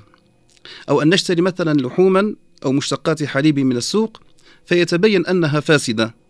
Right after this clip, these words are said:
في معظم الأحيان يستسلم المستهلك للأمر الواقع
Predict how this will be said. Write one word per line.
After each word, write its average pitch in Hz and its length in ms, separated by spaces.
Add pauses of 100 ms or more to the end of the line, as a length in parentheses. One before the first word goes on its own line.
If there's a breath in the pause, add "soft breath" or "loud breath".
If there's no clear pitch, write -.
(520 loud breath)
في 147 100
معظم 180 320
الأحيان 185 580
يستسلم 143 500
المستهلك 131 580
للأمر 147 340
الواقع 160 460